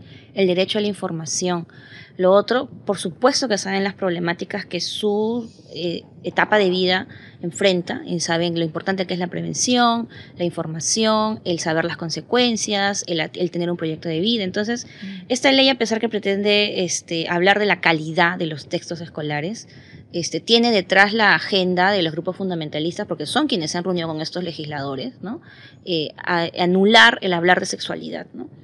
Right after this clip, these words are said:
Speaker 1: Y ahí, por supuesto que hay muchos mitos, pero ya sabemos, y muchas, este, mujeres, este, familias, padres, niños, niñas saben que es muy importante hablar de las partes del cuerpo.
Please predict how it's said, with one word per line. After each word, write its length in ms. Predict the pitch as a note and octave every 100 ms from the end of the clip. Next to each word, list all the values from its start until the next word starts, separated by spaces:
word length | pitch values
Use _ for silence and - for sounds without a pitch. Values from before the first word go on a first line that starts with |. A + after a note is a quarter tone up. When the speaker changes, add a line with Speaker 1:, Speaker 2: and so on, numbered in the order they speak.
| - -
Speaker 1:
Y 140 | F#3+ F3+
ahí, 300 | F3+ A#3+ A#3+
por 160 | F#3
supuesto 300 | - E3+ A#3
que 60 | A3
hay 60 | F#3+
muchos 300 | G3 G3+ F3+
mitos, 520 | F#3+ F3+ A#3 G4+ - - - - -
pero 460 | F#3+ E3+ D#3+ D#3 D3
ya 200 | F3+ A3
sabemos, 680 | B3+ A3 G3 A3 B3+ D4 -
y 80 | G3
muchas, 420 | F#3+ G3+ A3 G#3+
este, 380 | F#3 - - E3
mujeres, 720 | E3 - G#3+ A#3+ A3+ A#3 -
este, 360 | F3 D#3+ - D#3+
familias, 640 | D#3+ E3+ A#3+ A#3+ G3+ F#3
padres, 420 | - G3+ G#3 G3
niños, 240 | F#3 G#3+ G3
niñas 200 | G3+ F#3+
saben 180 | G3+
que 80 | F#3+
es 80 | F#3
muy 140 | G#3+
importante 640 | A3+ F#3 E3+ A#3 C4 C4 C#4 -
hablar 220 | E3+ E3
de 40 |
las 140 | D#3+ D3+
partes 260 | - E3+
del 80 | F#3+
cuerpo. 640 | - D4+ C#4+ B3 B3+ B3+